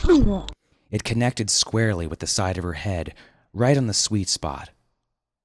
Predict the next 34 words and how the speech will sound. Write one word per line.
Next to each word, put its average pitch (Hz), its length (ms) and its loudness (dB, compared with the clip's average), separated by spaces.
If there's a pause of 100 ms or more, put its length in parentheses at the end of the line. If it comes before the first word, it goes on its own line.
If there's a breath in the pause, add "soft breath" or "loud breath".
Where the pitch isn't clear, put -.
(180)
Her 110 120 0
head 123 300 0
left 101 280 -4
her 92 80 -2
body 90 400 -2
cleanly, 92 560 -2 (260 loud breath)
like 101 180 -2
a 104 40 -2
bird 95 400 2
being 85 340 -4
picked - 240 0
off 90 180 -4
a 85 60 -4
fence 85 380 -6
by 80 160 -4
a 80 100 -4
B 90 160 -6
B 82 140 -6
gun. 73 420 -10 (1160)
Her 110 140 0
headless 104 580 -4
form 92 460 -2
hung 107 340 -2
there 80 260 -2
for 87 220 -4
a 80 60 -2
moment, 76 420 -8 (400 loud breath)
like 95 160 -2
a 90 60 -2
marionette 92 720 0
with 82 160 -8
its - 140 -2
strings 101 580 -4
cut. - 420 -14